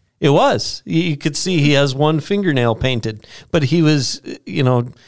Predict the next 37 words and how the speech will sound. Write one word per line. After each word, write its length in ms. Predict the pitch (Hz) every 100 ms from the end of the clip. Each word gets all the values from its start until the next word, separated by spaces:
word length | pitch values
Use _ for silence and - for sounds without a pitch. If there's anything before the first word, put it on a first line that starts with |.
| _ -
kind 200 | 143 139
of 80 |
disguised 560 | 131 123 - 135 147 131
where 100 | 139
you 80 | 117
couldn't 260 | - 131
tell, 220 | 113 175 135
but 100 | 120
it 60 |
was 180 | 123 104
him. 280 | 175 113 98 - _ - - - -
And 220 | 147 139
then 420 | 143 165 185 185 180 - -
<laughs> 280 | _ _ _
they 160 | 170 151
had 320 | 160 165 156
this 420 | 147 135 - - - _ _
crate 580 | - 208 214 113 - - _
up 220 | 135 131 131
on 180 | 120
the 80 | 113
stage, 560 | - - 95 92 - - _ _ _ _ _
and 340 | 131 117 117
they, 340 | 123 120 120 - _ _
uh, 300 | - 117 107 110 -
a 100 | -
guy 220 | 139 156 170
would 180 | 156
come 200 | - 147
out 220 | 139 139 139
every, 560 | 123 131 127 123 107 - _ _ -
you 140 | 127
know, 240 | 107 107
five, 400 | 104 - 113 117
ten 240 | - 120 113
minutes 360 | 110 113 - 123
and 280 | 104 107